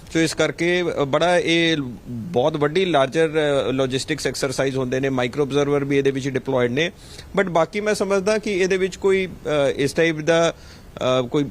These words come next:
ਪ੍ਰੈਸ਼ਰ ਵਾਲਾ ਮਾਹੌਲ ਨਹੀਂ ਹੈ, ਕਿਉਂਕਿ ਜਿਹੜੀ ਸਾਡੀ ਸੀ ਵਿਜਿਲ ਦੇ ਉੱਤੇ ਕੰਪਲੇਂਟਸ ਹੈ, ਉਸੇ ਤੋਂ ਤੁਸੀਂ ਗੇਜ ਕਰ ਸਕਦੇ ਹੋ ਵੀ ਹੁਣ ਤੱਕ ਟੋਟਲ ਗਿਆਰਾਂ ਅਸੈਂਬਲੀ ਸੈਗਮੈਂਟ ਦੇ ਵਿੱਚ ਟੋਟਲ ਤਿੰਨ ਸੌ ਕੰਪਲੇਂਟਾਂ ਆਈ ਹੈ। ਸੋ ਮੈਨੂੰ ਲੱਗਦਾ ਹੈ ਦ-, ਪੂਰੇ ਦਿਨ 'ਚ ਸ਼ਾਇਦ ਇੱਕ ਕੰਪਲੇਂਟ ਆਉਂਦੀ ਹੋਵੇ ਕਿਸੇ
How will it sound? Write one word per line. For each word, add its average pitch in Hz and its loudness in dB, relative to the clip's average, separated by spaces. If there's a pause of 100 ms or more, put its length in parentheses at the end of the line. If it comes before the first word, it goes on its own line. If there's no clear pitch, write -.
(120)
ਪ੍ਰੈਸ਼ਰ 151 2
ਵਾਲਾ 170 4
ਮਾਹੌਲ 165 2
ਨਹੀਂ 170 2
ਹੈ, 170 0
ਕਿਉਂਕਿ 170 -2
ਜਿਹੜੀ 165 2
ਸਾਡੀ 156 2
ਸੀ 160 4
ਵਿਜਿਲ 165 2
ਦੇ 165 2
ਉੱਤੇ 160 0
ਕੰਪਲੇਂਟਸ 151 0
ਹੈ, 135 4
ਉਸੇ 131 0
ਤੋਂ 165 -2
ਤੁਸੀਂ 165 2
ਗੇਜ 151 4
ਕਰ 147 2
ਸਕਦੇ 147 0
ਹੋ 135 2 (360)
ਵੀ 165 2
ਹੁਣ 160 4
ਤੱਕ 156 2 (540)
ਟੋਟਲ 160 2
ਗਿਆਰਾਂ 139 2
ਅਸੈਂਬਲੀ 143 0
ਸੈਗਮੈਂਟ 135 -2
ਦੇ 135 2
ਵਿੱਚ 131 -2
ਟੋਟਲ 175 2
ਤਿੰਨ 156 0
ਸੌ 160 0
ਕੰਪਲੇਂਟਾਂ 131 0
ਆਈ 113 -4
ਹੈ। 117 -8 (340)
ਸੋ 143 -2
ਮੈਨੂੰ 156 2
ਲੱਗਦਾ 156 4
ਹੈ 156 4
ਦ-, 127 -6 (140)
ਪੂਰੇ 160 2
ਦਿਨ 156 0
'ਚ 156 -4
ਸ਼ਾਇਦ 156 2
ਇੱਕ 139 -2
ਕੰਪਲੇਂਟ 143 2
ਆਉਂਦੀ 123 2
ਹੋਵੇ 135 4
ਕਿਸੇ 156 2